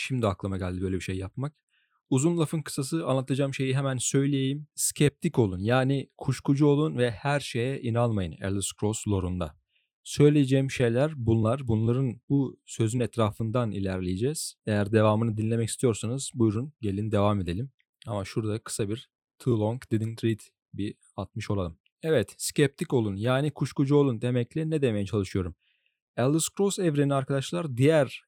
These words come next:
evrenlerden, fantastik evrenlerden birazcık farklı bir evren sayılabilir. Aktif evren, yaşayan bir evren. Her oyunla yeni bilgi ekleniyor. Daha önce eklenen bilgiler de değiştirilebiliyor, bildiklerimiz değişebiliyor. Sürekli canlı bir evren.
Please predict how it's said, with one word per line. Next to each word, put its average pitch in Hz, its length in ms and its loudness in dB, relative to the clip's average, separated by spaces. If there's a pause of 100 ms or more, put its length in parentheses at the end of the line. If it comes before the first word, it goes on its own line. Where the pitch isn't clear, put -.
evrenlerden, 98 760 0
fantastik 101 580 -4
evrenlerden 107 580 -2
birazcık 147 340 0
farklı 120 520 -2
bir 113 100 0
evren 95 520 -2
sayılabilir. 101 760 -2 (140)
Aktif 123 400 -4
evren, 110 380 2
yaşayan 123 480 0
bir 117 80 2
evren. 98 360 -2
Her 135 260 2
oyunla 113 600 4
yeni 120 320 0
bilgi 113 260 2
ekleniyor. 135 540 -2 (500)
Daha 104 200 2
önce 160 160 2
eklenen 131 400 0
bilgiler 135 440 2
de 117 180 -4
değiştirilebiliyor, 113 1000 0
bildiklerimiz 110 640 -2
değişebiliyor. 107 640 -2
Sürekli 139 420 -2
canlı 113 360 0
bir 143 80 -2
evren. 110 320 -2